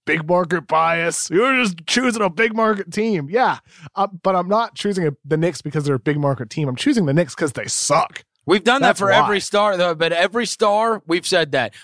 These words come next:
Speaker 2: We've said
Speaker 1: And
Speaker 2: that about
Speaker 1: eventually, eventually there's gonna be one.
Speaker 2: It was
Speaker 1: Eventually there's gonna be
Speaker 2: LeBron.
Speaker 1: one.
Speaker 2: It was Anthony Davis. It was, uh, it was, obviously Carmelo went there. Um, but
Speaker 1: Amari
Speaker 2: it
Speaker 1: Stoudemire, you know, it landed there. <laughs>
Speaker 2: But,
Speaker 1: Did
Speaker 2: oh,
Speaker 1: not
Speaker 2: but
Speaker 1: work
Speaker 2: also,
Speaker 1: out.
Speaker 2: like,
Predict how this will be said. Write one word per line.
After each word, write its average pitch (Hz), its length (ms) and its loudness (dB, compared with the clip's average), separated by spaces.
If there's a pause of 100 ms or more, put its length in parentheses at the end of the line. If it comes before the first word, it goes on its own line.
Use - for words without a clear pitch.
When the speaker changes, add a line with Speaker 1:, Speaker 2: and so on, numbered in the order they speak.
Speaker 2:
We've 156 160 -2
said 196 140 4
Speaker 1:
And 196 100 4
Speaker 2:
that 170 60 2
about 196 120 4
Speaker 1:
eventually, 220 320 2
eventually 233 600 0
there's 202 200 0
gonna 185 220 0
be 160 140 -2
one. 110 300 -6
Speaker 2:
It 190 140 0
was 196 120 2
Speaker 1:
Eventually 180 240 2
there's 214 160 4
gonna 240 240 2
be 240 60 -2
Speaker 2:
LeBron. 220 40 -4
Speaker 1:
one. 202 100 -4
Speaker 2:
It 190 80 0
was 175 220 -2
Anthony 165 480 0
Davis. 220 680 0
It 156 200 0
was, 139 480 0
uh, 120 400 2 (100)
it 139 220 -6
was, 123 200 -2 (160)
obviously 131 380 -2
Carmelo 123 480 -2
went 131 320 -6
there. 113 340 -2 (280)
Um, 117 480 0 (280)
but 147 80 0
Speaker 1:
Amari 165 260 6
Speaker 2:
it 160 80 -2
Speaker 1:
Stoudemire, 156 840 0
you 147 80 -4
know, 135 460 -2
it 160 100 0
landed 147 400 0
there. 143 420 0
<laughs> - 260 -4
Speaker 2:
But, - 180 0
Speaker 1:
Did 196 160 4
Speaker 2:
oh, 214 140 2
Speaker 1:
not 175 80 -2
Speaker 2:
but 214 120 4
Speaker 1:
work 349 60 4
Speaker 2:
also, 220 260 4
Speaker 1:
out. 233 120 2
Speaker 2:
like, 180 200 -2